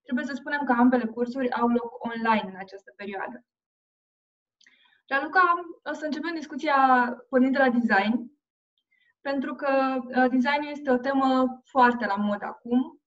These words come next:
Foarte mulți oameni, uh, cumva s-au întors spre preocuparea asta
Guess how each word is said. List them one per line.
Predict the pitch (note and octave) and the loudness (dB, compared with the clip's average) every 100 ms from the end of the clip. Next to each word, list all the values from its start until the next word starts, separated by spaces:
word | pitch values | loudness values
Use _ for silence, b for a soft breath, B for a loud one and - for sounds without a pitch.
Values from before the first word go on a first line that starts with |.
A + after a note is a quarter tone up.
| _ | _
Foarte | - C4+ C4 | -4 -2 4
mulți | B3 A#3+ A#3 | 4 4 0
oameni, | A#3 A#3 A3+ A3 A3 | -4 -4 0 2 2
uh, | G#3+ G#3 G#3 - _ _ _ _ _ _ | 0 -6 -8 -14 _ _ _ _ _ _
cumva | C4+ C4 C4+ | 2 2 2
s-au | C#4+ C4 | 2 4
întors | A#3+ A#3+ C#4+ A#3+ | 4 2 -2 -2
spre | - G#3+ | -6 -10
preocuparea | G#3 G#3 G#3 - A3 A3 G#3 | -8 -12 -14 -4 -2 0 -2
asta | G#3+ G#3 F#3 - - | -4 -6 -8 -8 -14